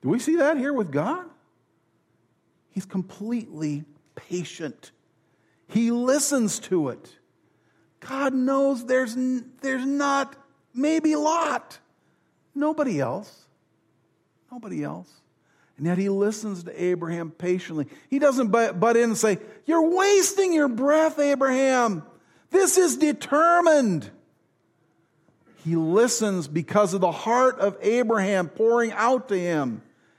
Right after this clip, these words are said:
And he shows patience. In fact,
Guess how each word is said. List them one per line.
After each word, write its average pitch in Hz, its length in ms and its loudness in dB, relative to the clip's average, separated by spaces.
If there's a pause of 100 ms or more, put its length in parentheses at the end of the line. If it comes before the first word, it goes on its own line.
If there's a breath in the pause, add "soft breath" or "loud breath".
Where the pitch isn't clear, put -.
(160 soft breath)
And 143 60 -2
he 151 60 0
shows 180 340 -2
patience. - 920 -6 (2250)
In 131 140 -2
fact, 151 640 -4